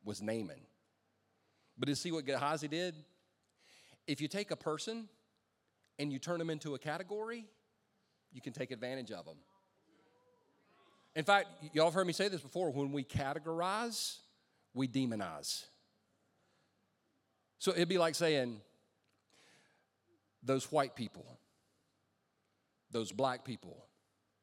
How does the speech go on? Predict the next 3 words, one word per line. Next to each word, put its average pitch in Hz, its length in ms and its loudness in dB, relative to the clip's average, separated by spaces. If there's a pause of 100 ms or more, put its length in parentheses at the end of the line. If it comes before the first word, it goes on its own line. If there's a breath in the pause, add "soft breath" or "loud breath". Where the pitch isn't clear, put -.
(920)
those 120 440 2 (320)
Trump 156 380 0 (180)
voters, 90 640 -8